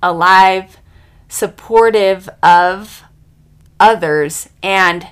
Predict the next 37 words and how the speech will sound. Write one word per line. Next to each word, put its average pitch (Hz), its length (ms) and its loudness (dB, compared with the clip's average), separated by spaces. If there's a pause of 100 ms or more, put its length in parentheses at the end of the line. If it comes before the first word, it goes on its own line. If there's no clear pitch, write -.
(120)
have 202 340 -2
the 185 80 -4
ability 160 400 -6
to 180 220 -14
flow 165 600 -8
to - 200 -10
others, - 500 -12
which 190 180 -12
I 190 100 -2
think 208 200 -10
is 190 120 -6
a 170 60 -8
really 196 400 -4
cool 175 720 -6 (1080)
thing 254 180 -4
that - 160 -6
takes - 480 -10 (440)
us 190 220 0
being, 170 680 -12 (280)
like, - 280 -10 (720)
we 240 100 -8
have 269 100 -2
to 277 40 -2
have - 160 -4
courage 233 420 -2
and 180 220 -4
humility 147 580 -10
to 214 180 -4
be 190 220 -6
able 185 200 -4
to 185 100 -16
say, 147 480 -8 (340)
"If 196 240 -8
I 202 280 0
get 214 220 -12
this 190 180 -12
achievement," 180 720 -14